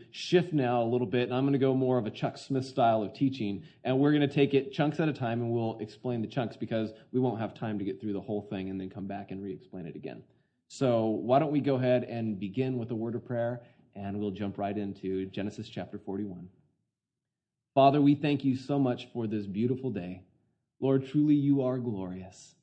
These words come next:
Lord, every breath that we have, we give thanks to you. For, Lord, we know that every good and perfect gift is from above, from the Father of lights. Lord, you knew us.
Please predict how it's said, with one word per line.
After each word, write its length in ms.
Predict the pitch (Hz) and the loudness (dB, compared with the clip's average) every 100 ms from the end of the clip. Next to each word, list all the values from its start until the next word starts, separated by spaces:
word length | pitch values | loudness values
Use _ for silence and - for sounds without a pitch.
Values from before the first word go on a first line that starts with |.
| _ - | _ -6
Lord, 200 | 123 123 | -2 0
every 260 | 131 135 | 0 0
breath 300 | 117 127 127 | 0 0 -2
that 120 | - 139 | -4 -4
we 140 | 123 | -4
have, 240 | 104 104 | -6 -6
we 100 | 98 | -6
give 240 | 104 110 - | -6 -6 -8
thanks 280 | 117 117 113 | -8 -8 -10
to 100 | - | -10
you. 240 | 98 95 92 - _ _ _ _ | -10 -8 -10 -18 _ _ _ _
For, 80 | 131 | -2
Lord, 240 | 127 131 127 | 2 2 2
we 160 | 123 | 2
know 280 | 123 120 127 | 0 0 0
that 220 | 113 107 | 0 -4
every 260 | - 120 135 | -4 -4 -2
good 180 | 123 123 | -2 -2
and 140 | 113 | -2
perfect 340 | 127 117 123 - | -4 -6 -6 -8
gift 200 | 104 - | -8 -8
is 80 | 92 | -8
from 240 | 117 117 | -6 -4
above, 380 | 110 92 90 87 _ _ _ _ | -4 -6 -8 -12 _ _ _ _
from 120 | 120 | -4
the 80 | 110 | -2
Father 360 | 104 110 113 120 | -2 -4 -2 -4
of 140 | 104 | -4
lights. 340 | 90 87 - - _ _ _ _ _ _ _ _ | -8 -10 -14 -20 _ _ _ _ _ _ _ _
Lord, 280 | - 131 127 | 0 2 2
you 520 | 113 123 123 123 113 - _ | 2 2 2 0 -2 -10 _
knew 380 | 98 113 131 127 | -4 0 0 0
us. 400 | 90 87 - _ | -2 -10 -20 _